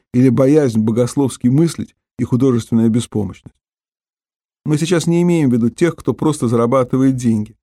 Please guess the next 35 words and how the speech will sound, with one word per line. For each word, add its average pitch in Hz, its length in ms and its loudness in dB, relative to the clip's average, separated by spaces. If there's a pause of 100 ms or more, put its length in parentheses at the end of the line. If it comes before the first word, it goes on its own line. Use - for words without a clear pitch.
(300)
цинично, 135 420 2
откровенно. 110 600 -4 (380)
Тут, 156 140 -2
как 156 180 -2
говорится, 147 460 0
о 123 60 2
смыслах 143 500 -2
и 123 40 -2
духовных 127 480 0
глубинах 123 500 -2
нет 139 180 -2
речи. 123 320 -4 (560)
Плоды 127 300 2
их 135 100 -2
труда 143 300 0
и 143 160 -4
есть 151 340 0
та 113 140 -2
обезличенная 127 720 -2
иконописная 123 640 -2
продукция, 135 560 -2
что - 180 -10
заполняет 113 640 -2
церковные 110 500 -2
лавки 113 340 -2
и 110 40 -2
магазины, 127 580 0 (380)
являя 147 360 4
вовсе 143 300 0
не 123 80 2
торжество 123 520 -2
православия, 117 760 -2 (240)
а 120 80 -2
торжество 110 500 -2
безвкусицы. 120 600 -4